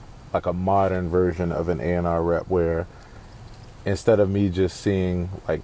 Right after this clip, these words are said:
talent when it comes to, say, um, like, music, which is where I grew up in,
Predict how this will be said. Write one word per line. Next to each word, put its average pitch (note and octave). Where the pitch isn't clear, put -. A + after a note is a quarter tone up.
talent F2+
when F2+
it E2+
comes F2
to, F2
say, F2
um, E2
like, E2
music, G2+
which E2
is E2+
where F2
I F2
grew E2+
up E2
in, E2